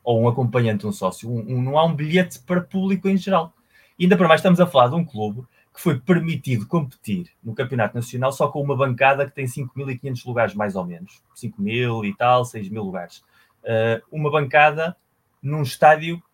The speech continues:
cujas outras bancadas não existem há anos. Não é uma obra de agora, não foi uma obra que começou no verão. A bancada que estava em frente, que o João conhece bem da sua passagem por Vila do Conde,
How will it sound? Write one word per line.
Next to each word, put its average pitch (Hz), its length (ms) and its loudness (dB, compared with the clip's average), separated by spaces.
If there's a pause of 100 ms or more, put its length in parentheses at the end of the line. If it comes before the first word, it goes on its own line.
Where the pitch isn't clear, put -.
cujas 135 300 -2
outras 151 240 -4
bancadas 127 520 0
não 123 200 -2
existem 135 580 -8
há 135 80 4 (160)
anos. 95 500 -2
Não 98 220 -4
é 104 80 4
uma 110 160 2
obra 123 340 6
de 123 80 -2
agora, 123 440 6
não 110 120 -2
foi 101 140 -4
uma 98 140 2
obra 110 140 0
que - 40 -8
começou 120 240 -8
no 131 120 -6
verão. 117 340 0 (320)
A - 40 -10
bancada 123 540 2
que - 80 -16
estava 120 320 0
em 123 80 -2
frente, 156 580 -6 (540)
que - 160 -14
o - 40 -6
João 95 180 -4
conhece 101 340 -4
bem 104 140 0
da 92 100 -4
sua - 160 -12
passagem 104 420 -6
por 101 160 -10
Vila 117 220 -4
do 120 80 -4
Conde, 156 460 -6